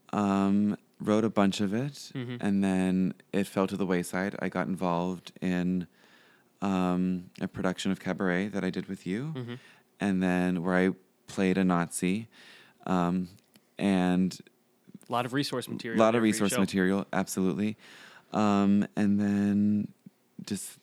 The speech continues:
Speaker 1: then just picked it back up again. Um,
Speaker 2: Did
Speaker 1: but it
Speaker 2: that sort of process reinvigorate you? You were like, "Oh,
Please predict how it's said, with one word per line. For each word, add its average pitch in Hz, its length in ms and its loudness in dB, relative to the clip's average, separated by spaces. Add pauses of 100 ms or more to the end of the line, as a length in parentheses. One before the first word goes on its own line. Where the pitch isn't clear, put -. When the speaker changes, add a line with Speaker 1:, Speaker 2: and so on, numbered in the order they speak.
Speaker 1:
then 98 140 2
just 92 240 -6 (200)
picked 107 220 -6
it - 40 -2
back 92 200 0
up - 140 -4
again. 107 400 -4 (520)
Um, 92 480 2 (140)
Speaker 2:
Did - 80 4
Speaker 1:
but 104 80 6
it 123 40 2
Speaker 2:
that 160 180 -2
sort 151 140 -2
of 139 60 -4
process 139 800 -4 (140)
reinvigorate 131 640 -4
you? 156 240 -6
You 131 100 -8
were 117 60 -4
like, 107 180 -8
"Oh, 113 240 -6